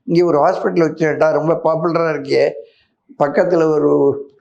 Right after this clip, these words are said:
ஹாஸ்பிட்டல் கட்டிட்டு பத்து பெட் போட்டு ம-, மாடியில தியேட்டர் வச்சிடலாம், மேல் மாடியில ரெசார்ட் ஹோட்டல் வச்சிடலாம்னு" பிளான் என்ன போட்டு கார்ப்பரேஷன் பிளான் கூட வாங்கி வச்சுட்டார். இடம் வாங்கினார். அந்த இடம் இன்னும் காலியா தான் கிடக்கு.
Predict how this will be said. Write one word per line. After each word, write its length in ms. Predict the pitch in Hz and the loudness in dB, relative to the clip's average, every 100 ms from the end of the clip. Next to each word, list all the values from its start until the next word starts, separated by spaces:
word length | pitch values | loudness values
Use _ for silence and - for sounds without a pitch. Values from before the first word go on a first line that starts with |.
| _ _ _ _ _ _ - | _ _ _ _ _ _ -2
ஹாஸ்பிட்டல் 500 | 131 165 180 147 135 | 0 0 0 0 0
கட்டிட்டு 400 | 135 127 139 139 | -2 0 -2 0
பத்து 220 | 143 120 | -4 -2
பெட் 360 | 135 151 175 | 0 0 0
போட்டு 580 | 151 147 151 175 - - - _ _ 170 | 0 0 2 0 -2 -10 -18 _ _ -6
ம-, 200 | 147 139 | -2 0
மாடியில 640 | 151 170 185 165 143 131 - - - _ | 0 2 2 4 4 2 -2 -8 -16 _
தியேட்டர் 360 | - 165 170 170 | -2 0 2 0
வச்சிடலாம், 540 | 160 - 139 151 160 - - - | 0 0 2 2 0 -2 -10 -16
மேல் 320 | - 139 175 175 | -2 0 2 2
மாடியில 400 | 147 139 160 147 | 2 2 0 0
ரெசார்ட் 360 | 151 151 285 | -2 -2 -2
ஹோட்டல் 320 | 160 147 147 143 | -2 -2 -2 -4
வச்சிடலாம்னு" 500 | 143 139 143 185 214 - _ _ - | -2 -2 -2 -2 -4 -8 _ _ -4
பிளான் 280 | 151 190 185 | 0 0 0
என்ன 240 | 175 180 | 0 0
போட்டு 340 | 165 156 151 180 | 0 0 -2 0
கார்ப்பரேஷன் 640 | 160 170 170 156 170 156 | 0 0 -2 -2 -4 -2
பிளான் 240 | 156 175 175 | 0 0 0
கூட 200 | 175 175 | 0 0
வாங்கி 280 | 156 165 | 0 0
வச்சுட்டார். 380 | 151 - 190 147 - - _ _ | -2 -4 -2 -2 -2 -14 _ _
இடம் 300 | - 165 185 | 0 0 0
வாங்கினார். 720 | 175 160 151 147 139 - - - | 0 -2 0 0 -2 -4 -10 -6
அந்த 180 | 139 | -2
இடம் 220 | 151 160 180 | 0 0 0
இன்னும் 200 | 180 175 | 0 0
காலியா 340 | 151 156 160 | 0 0 0
தான் 220 | 151 160 | -2 -2
கிடக்கு. 500 | 147 143 135 147 220 | -2 -2 -2 -2 -2